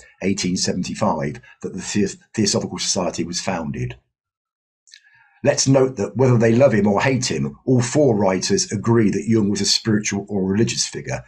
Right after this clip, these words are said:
not merely a psychologist. The irony about Jung's statement above is that the ideas that he was seeking to convey to the modern world were revelations gifted to him by various spiritual entities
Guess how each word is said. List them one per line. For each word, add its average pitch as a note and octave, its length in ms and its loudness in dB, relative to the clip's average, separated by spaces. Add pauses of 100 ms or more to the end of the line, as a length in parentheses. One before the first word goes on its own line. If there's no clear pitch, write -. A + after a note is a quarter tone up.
(120)
not G#2+ 200 2
merely G2 380 2
a - 60 -12
psychologist. - 880 -6 (1500)
The A#2 120 0
irony C3+ 500 4
about F2 320 -2
Jung's F#2 260 0
statement F#2+ 480 -4
above F2 400 -4 (180)
is - 180 -6
that A2 140 -2
the A#2+ 140 2
ideas A#2 600 4
that - 120 -8
he A2 140 2
was G2+ 180 2
seeking B2 360 2
to G#2 100 0
convey G#2+ 380 4
to G2 120 -2
the F#2 60 -2
modern F2 340 -4
world F2 320 -6 (120)
were G#2+ 160 2
revelations G#2+ 840 0 (300)
gifted B2+ 380 0
to F#2+ 100 -2
him G2+ 240 4
by G2 200 0
various G2+ 520 2
spiritual G2+ 640 -2
entities G#2+ 640 -2